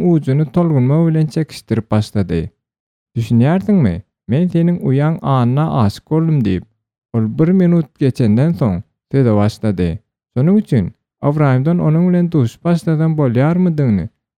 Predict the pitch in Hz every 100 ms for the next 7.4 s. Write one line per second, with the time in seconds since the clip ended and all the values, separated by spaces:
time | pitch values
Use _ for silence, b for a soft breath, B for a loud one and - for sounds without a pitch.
0 | _ 156 143 107 110 123 - 113 92 85
1 | 82 - _ _ _ 147 139 95 - _
2 | _ _ 147 180 185 175 160 170 156 127
3 | 107 131 113 120 135 113 87 85 - _
4 | _ - 135 175 185 185 165 156 131 131
5 | 160 165 160 156 - 156 - - 139 156
6 | 160 143 - 135 - 147 - 135 107 -
7 | 95 87 90